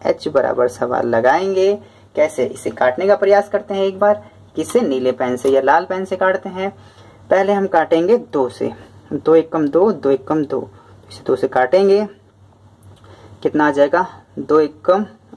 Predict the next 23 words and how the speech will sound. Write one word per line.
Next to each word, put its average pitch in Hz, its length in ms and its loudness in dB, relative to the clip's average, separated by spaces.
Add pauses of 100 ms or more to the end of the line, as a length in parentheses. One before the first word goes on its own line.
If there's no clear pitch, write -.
(120)
sorry, 135 240 0
दो 165 420 2
चौके, 143 420 -2 (440)
दो 151 180 2
चौके 151 300 0
आठ, 170 320 2 (240)
दो 143 200 -4
नीम 139 220 0
अठारह, 143 500 -2 (440)
दो 135 200 2
दूना 143 300 0 (460)
चार 180 360 0 (300)
और 135 100 -2
दो 135 140 2
अट्ठे 175 340 0 (460)
सोलह, 127 480 -2 (840)
ठीक 180 140 -4
है। 233 140 -2 (480)
अब 127 140 -4
दो 127 160 0
से - 160 -6
और - 240 2
कटेगा, 196 480 0